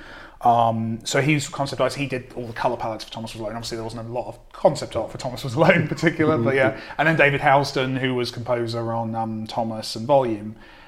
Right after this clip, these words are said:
Speaker 1: and we were kind of talking about how to brand Volume, I guess, and,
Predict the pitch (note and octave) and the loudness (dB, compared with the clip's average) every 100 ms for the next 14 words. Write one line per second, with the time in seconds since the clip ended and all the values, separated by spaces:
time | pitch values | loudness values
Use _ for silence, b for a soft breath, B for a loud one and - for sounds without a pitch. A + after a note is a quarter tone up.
0 | B - C#3 C#3+ C#3+ C#3+ C3 A#2 - C3+ | B -2 2 4 4 2 -2 -4 -4 -2
1 | B2 B2+ A#2 A#2+ A2+ - - _ - - | -2 -4 -2 -2 -2 -6 -16 _ -14 -10
2 | - C#3 A#2 A2+ B2 A2+ A2+ - A#2+ A#2+ | 0 0 0 -4 -4 -4 -6 -8 -2 0
3 | A#2+ A#2+ A#2 B2 B2+ C3 C3 B2+ C3 B2+ | 0 -2 -4 -2 -2 0 0 0 0 -2
4 | B2+ A#2+ A#2 - | -4 -6 -8 -10